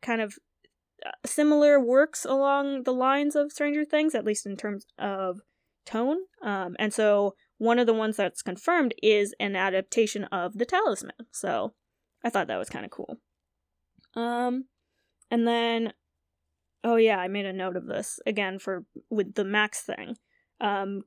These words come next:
'cause, uh, some people basically said, "Oh, so she's gonna, she's just gonna come back. She's just, it's empty. That mind space is empty because she's in a coma." Um, but it actually has been confirmed, um,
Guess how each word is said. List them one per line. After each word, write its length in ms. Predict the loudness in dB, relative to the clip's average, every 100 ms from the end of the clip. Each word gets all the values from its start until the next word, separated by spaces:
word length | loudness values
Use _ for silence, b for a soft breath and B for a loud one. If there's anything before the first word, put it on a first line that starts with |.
| _
'cause, 400 | 0 0 -4 -18 _ _ _ _ _ _ _
uh, 360 | -4 -4 -4 -4
some 260 | -2 -2
people 520 | -4 -2 2 2 0 -10 _ _ _ _ _ 0
basically 300 | 0 0 -4
said, 200 | -4 2
"Oh, 200 | 2 2
so 280 | 0 0 0
she's 300 | 0 -6 -4
gonna, 340 | -6 -4 -8 -8
she's 300 | -8 -8 -10
just 180 | -10
gonna 220 | -10 -14 -12
come 220 | -12 -6
back. 220 | -6 -4
She's 200 | -8 -8
just, 240 | -8 -8 -8
it's 120 | -4
empty. 480 | -6 -2 -2 -2 -6 b b 2
That 120 | 2
mind 240 | 4 0
space 220 | 2 0 0
is 80 |
empty 240 | -6 -4 -4
because 320 | -2 -2 -4
she's 180 | -4 -10
in 80 | -8
a 60 |
coma." 380 | -6 -6 -8 -20 _ _ _ _
Um, 420 | -2 0 0 -2
but 260 | 2 2 6
it 100 | 6
actually 280 | 6 4 0
has 220 | 0 0
been 180 | -2 -6
confirmed, 540 | -8 -6 -6 -4 -10 -8
um, 480 | -8 -6 -8 -12